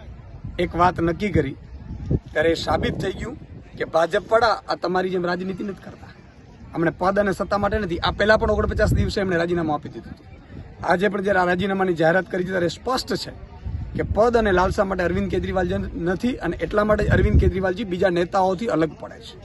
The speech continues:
આજે એમની ઈમાનદારી, એમની નૈતિકતા અને એમણે એવું કહ્યું છે કે દિલ્હીની જનતા ફેંસલો કરે પછી હું મુખ્યમંત્રી બનીશ. એનો અર્થ એ થયો કે હવે દિલ્હીની જનતા તો નક્કી કરશે, પછી તો સ્વીકારશો ને બધા.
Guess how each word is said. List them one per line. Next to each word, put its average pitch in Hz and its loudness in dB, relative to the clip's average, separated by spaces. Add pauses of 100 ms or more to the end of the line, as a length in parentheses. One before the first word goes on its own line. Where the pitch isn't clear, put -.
(400)
આજે 156 2
એમની 190 4
ઈમાનદારી, 202 4 (440)
એમની 165 4
નૈતિકતા 180 2 (420)
અને 247 -6
એમણે 233 6
એવું 247 4
કહ્યું 226 4
છે 208 -4
કે 175 -6
દિલ્હીની 240 2
જનતા 220 2
ફેંસલો 196 -2
કરે 170 0
પછી 175 -4
હું 185 0
મુખ્યમંત્રી 160 -4
બનીશ. 196 -2 (340)
એનો 160 0
અર્થ 160 0
એ 240 6
થયો 143 -2 (440)
કે 143 -6 (220)
હવે 190 6 (260)
દિલ્હીની 254 6
જનતા 190 4
તો 262 0
નક્કી 247 -4
કરશે, 254 -2
પછી 226 -6
તો 277 0
સ્વીકારશો 240 -4
ને 131 -4
બધા. 139 -12